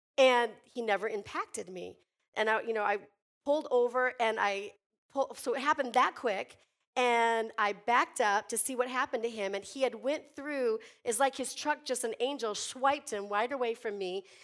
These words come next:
and he went into this, uh, brick wall and went into the, um, like, yard there.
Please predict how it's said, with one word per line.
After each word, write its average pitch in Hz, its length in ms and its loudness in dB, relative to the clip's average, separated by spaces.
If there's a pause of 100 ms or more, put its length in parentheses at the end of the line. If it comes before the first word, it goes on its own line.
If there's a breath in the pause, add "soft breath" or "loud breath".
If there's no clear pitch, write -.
(140 loud breath)
and 233 160 0
he 240 80 0
went 247 220 4
into 254 340 2
this, 233 320 0
uh, 202 160 2
brick 247 300 -6
wall 220 540 4 (200 loud breath)
and 233 140 2
went 226 180 0
into 220 340 -2
the, 196 380 -2
um, 185 340 -4
like, 190 240 -10
yard 254 360 -2
there. 151 260 -8